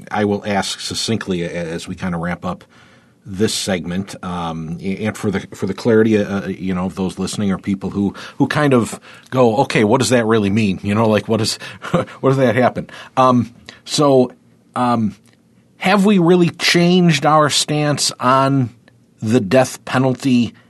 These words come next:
as a church, or are we saying that, um, uh, this is perhaps, um, a more current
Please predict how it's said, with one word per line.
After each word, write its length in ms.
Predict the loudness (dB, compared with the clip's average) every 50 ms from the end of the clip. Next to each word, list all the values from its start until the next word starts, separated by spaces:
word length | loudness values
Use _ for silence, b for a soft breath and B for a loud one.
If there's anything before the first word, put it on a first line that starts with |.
| b b _ -2
as 340 | 0 2 2 2 2 2
a 320 | 2 2 2 2 0 -2 -4 _ b b b b b b b _
church, 680 | -6 -4 0 2 4 4 4 4 2 -2 -8 -8 -8 -14 B B B B B B
or 400 | 4 4 6 6 6 6 4 4
are 260 | 4 4 4 4 4
we 560 | 4 6 6 6 6 6 6 4 4 2 2
saying 720 | 2 0 0 0 2 2 2 4 4 2 2 2 0 0
that, 480 | -2 -2 -2 -2 -2 -2 -2 -4 -6 -10
um, 720 | -8 -6 -6 -4 -4 -2 -2 -2 -2 0 0 -2 -2 -4 b b b b b b
uh, 340 | -8 -4 -4 -2 -2 -4 -4
this 260 | -4 -4 -4 -2 -2
is 120 | -4 -4 -6
perhaps, 720 | -4 -6 -6 -6 -6 -6 -6 -6 -6 -6 -8 -8 -8 -8 -8 -6
um, 560 | -4 -4 -2 -2 -2 -2 -2 -4 -4 -6 -10 B B B B B B B B B B
a 140 | -2 0 2
more 320 | 2 4 4 4 4 4 2
current 640 | -2 -4 -2 0 2 2 2 4 2 2 0 -2